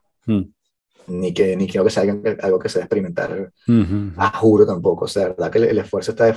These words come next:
Speaker 2: bastante, bastante grande y la inversión,
Speaker 1: Ujú.
Speaker 2: eh, personal bastante también, sí. Pero claro, todo valió la pena.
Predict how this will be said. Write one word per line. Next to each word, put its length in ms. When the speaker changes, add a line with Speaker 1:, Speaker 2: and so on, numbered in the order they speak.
Speaker 2:
bastante, 460
bastante 320
grande 300
y 40
la 60
inversión, 380
Speaker 1:
Ujú. 160
Speaker 2:
eh, 120
personal 400
bastante 420
también, 300
sí. 260
Pero 180
claro, 260
todo 140
valió 140
la 120
pena. 340